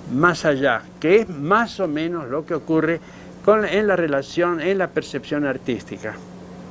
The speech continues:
Yo escucho una música, por ejemplo, y algo me pasa, pero no puedo decir exactamente qué es lo que me pasa.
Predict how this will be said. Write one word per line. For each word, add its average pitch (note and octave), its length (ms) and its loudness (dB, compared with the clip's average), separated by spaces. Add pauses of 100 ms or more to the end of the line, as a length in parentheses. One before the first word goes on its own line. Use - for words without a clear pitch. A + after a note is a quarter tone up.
(720)
Yo F#3 100 6
escucho G3+ 440 4
una D#3 180 0
música, A#3 540 0
por B2 240 -6
ejemplo, A3 680 0
y D3 280 0
algo F3 260 4
me E3 180 -2
pasa, C3+ 400 -2
pero D#3 220 0
no G#3+ 160 0
puedo A3 360 4
decir C#3+ 380 -2
exactamente D3 880 -2
qué B2+ 320 2
es C#3 80 -2
lo B2 160 0
que G#2+ 80 -4
me G#2 140 -6
pasa. F#2+ 400 -8